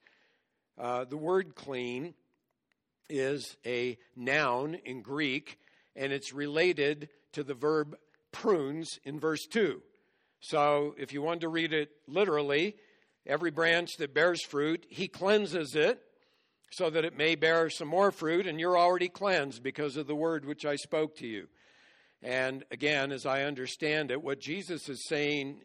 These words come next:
is, goes back here to John thirteen. Remember there, he said, "You're already clean all over," meaning salvation. God has forgiven you of all of your sins because you trusted in me,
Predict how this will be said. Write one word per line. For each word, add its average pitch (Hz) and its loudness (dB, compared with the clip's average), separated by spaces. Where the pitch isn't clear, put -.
is, 120 -6
goes 123 -6
back 123 -2
here 127 -6
to 123 -10
John 120 -6
thirteen. 131 -6
Remember 156 -4
there, 143 2
he 139 -8
said, 143 -4
"You're 151 2
already 208 4
clean 180 0
all 160 2
over," 127 -2
meaning 143 -2
salvation. 143 0
God 143 4
has 147 -4
forgiven 156 -6
you 180 2
of 135 -2
all 143 2
of 165 -10
your 175 -4
sins 135 -6
because 123 -8
you 139 -8
trusted 127 -6
in 104 -8
me, 107 -6